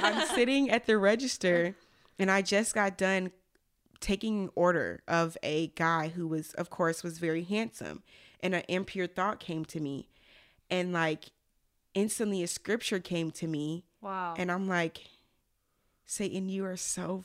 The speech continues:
Speaker 1: funny. Like, this is
Speaker 2: <laughs>
Speaker 1: crazy."
Speaker 2: Like, you think this is gonna work.
Speaker 1: You're
Speaker 2: It's
Speaker 1: really
Speaker 2: not.
Speaker 1: right.
Speaker 2: I got the
Speaker 1: And
Speaker 2: word
Speaker 1: I'm
Speaker 2: of God in my heart.
Speaker 1: Right. And I constantly say with certain things like that, like,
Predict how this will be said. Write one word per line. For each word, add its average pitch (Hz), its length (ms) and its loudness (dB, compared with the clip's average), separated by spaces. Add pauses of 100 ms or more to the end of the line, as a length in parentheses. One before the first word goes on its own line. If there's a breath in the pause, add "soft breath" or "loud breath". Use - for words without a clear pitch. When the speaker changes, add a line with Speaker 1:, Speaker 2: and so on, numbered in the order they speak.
Speaker 1:
funny. 170 380 -2
Like, 85 220 -4
this 196 200 0
is 196 140 -8
Speaker 2:
<laughs> - 220 -8
Speaker 1:
crazy." 185 800 -2
Speaker 2:
Like, 220 120 0
you 254 100 2
think 254 180 2
this 247 120 0
is 226 120 0
gonna 214 280 6
work. 214 260 6
Speaker 1:
You're 277 120 6
Speaker 2:
It's 220 160 6
Speaker 1:
really 202 60 6
Speaker 2:
not. 214 300 8
Speaker 1:
right. 185 140 4
Speaker 2:
I 214 120 4
got 233 120 4
the 233 60 4
Speaker 1:
And 208 80 4
Speaker 2:
word 214 120 6
Speaker 1:
I'm 220 120 4
Speaker 2:
of 202 40 -8
God 214 260 6
in 190 80 -6
my 170 160 -4
heart. 180 360 -2
Speaker 1:
Right. 196 300 6
And 185 100 2
I 196 120 4
constantly 226 500 0
say 185 240 2
with 180 140 0
certain 170 320 -2
things 170 320 -2
like 160 180 -2
that, 151 220 0
like, 131 260 -4